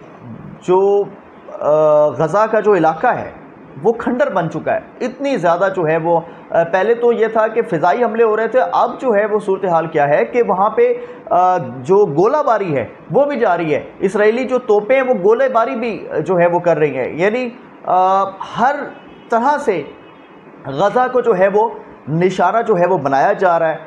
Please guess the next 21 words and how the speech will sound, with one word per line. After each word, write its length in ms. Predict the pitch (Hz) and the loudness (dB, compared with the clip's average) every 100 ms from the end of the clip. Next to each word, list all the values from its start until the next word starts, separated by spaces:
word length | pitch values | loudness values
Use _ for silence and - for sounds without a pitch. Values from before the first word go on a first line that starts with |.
| - - | -18 -6
और 280 | - 165 165 | 2 2 2
वहाँ 340 | 143 143 170 202 | -2 -4 -2 0
पे, 320 | 202 208 196 | 2 2 0
अ, 400 | - 156 165 165 | 0 2 2 2
जो 180 | 156 175 | 0 -2
फ़लस्तीनी 580 | 170 170 170 208 254 | 0 -2 0 -2 0
हैं, 240 | 208 135 - - - - - | -2 -4 -6 -18 -20 -20 -6
वो 180 | 156 226 | -2 0
बेचारे 360 | 214 208 196 196 | 0 0 0 0
मासूम 380 | 165 160 185 | 0 -2 -4
फ़लस्तीनी 480 | 185 190 165 175 185 | -4 -4 -4 -6 -6
जो 120 | 180 | -4
हैं, 320 | 156 160 151 - | -2 -2 -4 -8
वो 560 | 135 156 165 160 - | -6 -4 -2 -4 -4
उन्हें 340 | 151 151 143 113 | -6 -6 -8 -10
निशाना 300 | 127 139 151 | -6 -4 -4
बनाया 240 | 143 139 | 0 0
जा 200 | 139 131 | 2 0
रहा 120 | 131 | 2
है। 140 | 131 - | 0 -4
वो, 560 | - 120 135 147 139 | -10 -6 0 2 0